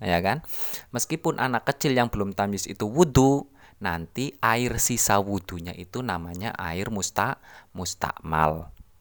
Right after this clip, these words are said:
ya kan? Berarti bukan air yang suci dan mensucikan lah, lagi, ya. Bukan air yang suci dan mensucikan lagi. Karena syaratnya air, apa, syaratnya wudhu kan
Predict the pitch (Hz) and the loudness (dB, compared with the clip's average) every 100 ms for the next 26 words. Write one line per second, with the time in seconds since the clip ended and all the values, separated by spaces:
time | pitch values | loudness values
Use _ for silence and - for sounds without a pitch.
0 | _ - 80 82 92 123 143 _ _ _ | _ -4 -2 0 0 -2 -10 _ _ _
1 | _ _ _ _ _ _ _ _ - - | _ _ _ _ _ _ _ _ -20 -8
2 | - 87 - - - 92 107 113 92 95 | 0 0 2 -2 -2 0 -2 -2 -4 -4
3 | 104 110 101 - 107 98 - 127 - 90 | -6 -6 -8 -8 -8 -8 -4 -4 -2 -2
4 | 90 87 - 92 - 87 101 98 98 113 | -2 -4 -4 -4 -6 -4 0 2 4 2
5 | 160 _ - - - 78 71 - - 76 | 0 _ -20 -20 -14 -14 -14 -18 -16 -14
6 | 76 82 101 _ _ _ - 85 117 135 | -14 -16 -20 _ _ _ -4 0 0 -4
7 | _ _ - - 95 - 92 82 92 95 | _ _ -18 -6 -4 0 0 0 -2 0
8 | 92 90 92 - 117 95 87 85 92 - | -2 -4 -6 -4 -2 -2 -2 -4 -6 -6
9 | - 82 80 78 - - 90 127 143 135 | -4 -4 -4 -10 -6 0 2 4 4 4
10 | - 139 127 101 - _ - 113 120 120 | 0 0 2 0 -6 _ 0 2 2 -2
11 | - - 107 - - 113 117 - 113 120 | -2 -4 -8 -6 0 4 4 4 2 2
12 | - 117 110 101 90 - _ - 110 104 | 0 -2 -2 -2 -4 -8 _ -6 -4 0
13 | 107 151 170 180 | 2 4 2 -4